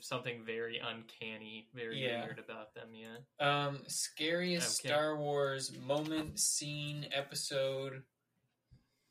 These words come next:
Speaker 2: something
Speaker 1: You know,
Speaker 2: along those
Speaker 1: I think we
Speaker 2: lines.
Speaker 1: may have mentioned it, but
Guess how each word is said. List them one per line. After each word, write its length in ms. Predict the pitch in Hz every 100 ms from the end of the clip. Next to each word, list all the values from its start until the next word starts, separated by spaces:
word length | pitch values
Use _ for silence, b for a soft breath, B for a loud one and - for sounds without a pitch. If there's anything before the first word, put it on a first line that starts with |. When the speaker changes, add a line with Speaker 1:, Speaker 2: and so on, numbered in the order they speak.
| _ _ _ _ _ _ _ _ _ -
Speaker 2:
something 300 | - 139 120
Speaker 1:
You 60 |
know, 120 | 117 123
Speaker 2:
along 160 | 123
those 100 | 123 - 123
Speaker 1:
I 20 |
think 200 | 135 127
we 60 | 131
Speaker 2:
lines. 80 | 120
Speaker 1:
may 120 | 120
have 140 | 117
mentioned 460 | 120 117 - 127 120
it, 200 | 123 - - 131
but 240 | 117 -